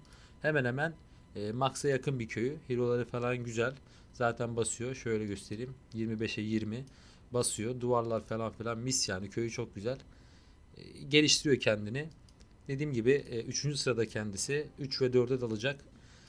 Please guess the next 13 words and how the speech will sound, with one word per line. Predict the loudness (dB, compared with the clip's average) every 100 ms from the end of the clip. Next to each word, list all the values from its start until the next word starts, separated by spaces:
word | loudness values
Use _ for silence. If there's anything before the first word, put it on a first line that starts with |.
| -20 -14
E, | -6
direkt | -2 -2 -2
videoyu | -4 -2 0
şey | 2
yapmayacağım, | 2 0 -4 -4
kesmeyeceğim | -2 -2 -2 -6 -4 -4
zaten. | -4 -6 -10 -2
Eğer | 0 2
o | 2
yapamazsa | 0 0 -2 0 -2 -2 0
ben | 0 0
devam | -2 -2 -4
edeceğim. | -2 -2